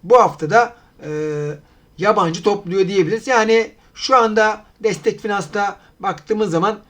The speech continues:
senaryo güzel görünüyor. Bir sıkıntı, e, görünmüyor. Yön yukarı doğru ama dediğim gibi sekiz yüzün altına gelmediği sürece yön yukarı görünüyor Destek Finans'ta. Evet, tabii ki beğendiğim hisselerden katılım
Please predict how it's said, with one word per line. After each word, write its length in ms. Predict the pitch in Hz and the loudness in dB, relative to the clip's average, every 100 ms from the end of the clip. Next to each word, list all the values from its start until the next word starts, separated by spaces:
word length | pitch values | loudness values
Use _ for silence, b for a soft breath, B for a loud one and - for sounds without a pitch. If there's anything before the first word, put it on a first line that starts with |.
| _ | _
senaryo 520 | - 226 190 165 160 | -6 -2 -2 -2 -2
güzel 300 | 180 214 220 | 0 2 4
görünüyor. 420 | 226 220 220 220 214 - b b b | 6 4 4 0 -2 -10 b b b
Bir 160 | 202 170 | -6 -6
sıkıntı, 640 | - - 175 147 208 220 - b b | -6 -10 -8 -2 0 -2 -4 b b
e, 340 | 156 160 160 | -2 0 0
görünmüyor. 520 | 170 226 208 165 185 202 | 6 6 6 0 -4 -4
Yön 60 | |
yukarı 320 | 190 175 202 | -8 -6 -2
doğru 160 | 190 214 | 0 2
ama 180 | 208 175 | 0 -4
dediğim 200 | 208 185 | -8 -8
gibi 160 | 143 | -8
sekiz 320 | - 185 - 196 | -8 -8 -8 -10
yüzün 120 | 180 | -6
altına 300 | 151 147 139 | -8 -8 -10
gelmediği 540 | 147 190 185 147 135 | -4 -4 -4 -8 -12
sürece 500 | - 147 135 185 208 - b b b | -14 -12 -8 -6 -8 -12 b b b
yön 320 | 143 180 202 202 b b b - | -2 0 0 -4 b b b -14
yukarı 600 | 170 - 170 151 185 - _ _ _ _ _ - 151 | -12 -4 0 2 0 -4 _ _ _ _ _ -18 -6
görünüyor 540 | 170 175 151 160 156 | -4 -2 -2 -4 -4
Destek 460 | 151 143 - 170 165 | -4 -6 -8 -10 -10
Finans'ta. 520 | 151 147 143 156 - _ b b b b b b b b b b b _ _ _ | -10 -8 -10 -14 -18 _ b b b b b b b b b b b _ _ _
Evet, 280 | 214 254 247 | 2 4 6
tabii 200 | 262 269 | 4 2
ki 160 | 277 247 | 0 4
beğendiğim 360 | 240 247 254 | 6 4 -2
hisselerden 500 | 226 240 240 240 240 | 0 4 6 4 -2
katılım 560 | - 208 240 226 254 | -4 -4 -4 -4 -4